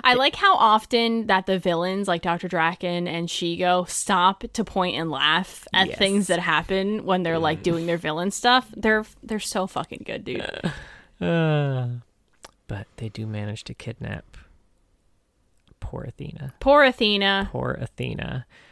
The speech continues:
Speaker 2: They
Speaker 1: Mm-hmm.
Speaker 2: also, Doctor
Speaker 1: Draken.
Speaker 2: Draken starts monologuing on the way up, and, <laughs> and she goes like, "No, hey, stop it. What did I say? Stop telling them way too much information."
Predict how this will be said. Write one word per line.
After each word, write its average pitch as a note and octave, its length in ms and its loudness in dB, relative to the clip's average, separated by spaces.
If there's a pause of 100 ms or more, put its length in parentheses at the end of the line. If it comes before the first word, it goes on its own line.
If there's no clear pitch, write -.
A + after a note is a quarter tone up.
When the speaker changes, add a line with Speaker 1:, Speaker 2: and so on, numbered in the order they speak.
(160)
Speaker 2:
They F3 80 -10
Speaker 1:
Mm-hmm. B2 200 2
Speaker 2:
also, A2 500 -2 (400)
Doctor A2+ 520 -8 (400)
Speaker 1:
Draken. C#3 220 -2 (100)
Speaker 2:
Draken F2 220 -8
starts - 420 -10
monologuing G2 720 -8
on - 80 -10
the - 100 -10
way F#2 200 -6
up, - 240 -10
and, - 200 -6 (760)
<laughs> - 140 -8 (800)
and F2 420 -4 (320)
she - 260 0
goes G#2+ 240 0
like, G#2 140 -2
"No, D#3+ 260 6
hey, D#3+ 320 2
stop D3+ 400 4
it. G#2 160 -2 (260)
What C3+ 140 6
did D#3+ 100 6
I D3+ 80 8
say? A#2 460 4 (140)
Stop - 400 0
telling D#3+ 360 4
them C#3+ 320 4
way B2+ 420 2
too D3 140 2
much C3+ 200 6
information." C#3+ 580 4